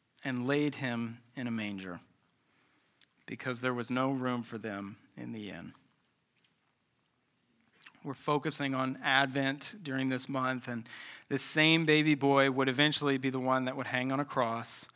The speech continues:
as an atonement for all the sins of the world, past, present, and future. He died for my sins, and he died for yours.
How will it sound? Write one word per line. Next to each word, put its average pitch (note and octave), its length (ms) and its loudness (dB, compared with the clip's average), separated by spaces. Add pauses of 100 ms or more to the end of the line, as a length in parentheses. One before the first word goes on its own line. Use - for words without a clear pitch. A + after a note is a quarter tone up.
(480)
as A#2+ 220 0
an B2+ 100 0
atonement B2+ 720 -2
for C#3 180 -6
all C3+ 420 2
the C#3 120 -6
sins B2 480 -4
of B2+ 140 -10
the C3 80 -6
world, A2 420 -6
past, B2 460 -6
present, B2+ 560 -2 (180)
and B2+ 260 -4
future. A2+ 640 -8 (1200)
He B2+ 140 -14
died C3 400 -2
for B2 680 -4
my B2+ 320 -4
sins, C#3+ 800 -4 (840)
and A#2+ 160 -8
he B2 60 -6
died A#2+ 480 -4 (180)
for - 240 -12
yours. A2+ 760 -8